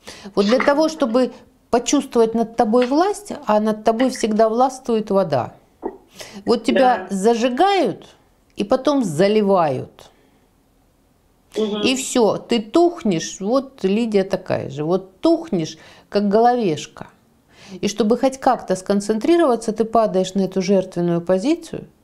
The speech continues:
Speaker 1: То есть мы ничего не делаем, бездействуем и начинаем себя как-то облагораживать. То есть состояние любой ценой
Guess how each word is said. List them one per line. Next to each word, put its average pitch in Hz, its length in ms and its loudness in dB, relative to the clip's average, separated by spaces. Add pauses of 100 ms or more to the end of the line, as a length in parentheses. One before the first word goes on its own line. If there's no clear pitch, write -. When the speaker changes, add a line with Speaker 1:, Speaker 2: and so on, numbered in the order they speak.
(840)
Speaker 1:
То 214 100 2
есть 202 280 0
мы 208 340 2
ничего 214 480 0
не 190 180 0
делаем, 262 540 2
бездействуем 202 1000 -2 (100)
и 196 60 -2
начинаем 175 720 -2
себя 160 520 -2 (260)
как-то 165 340 -4
облагораживать. 143 840 -6 (460)
То 175 100 0
есть 160 160 -2 (920)
состояние 233 800 2
любой 220 520 4
ценой 226 800 0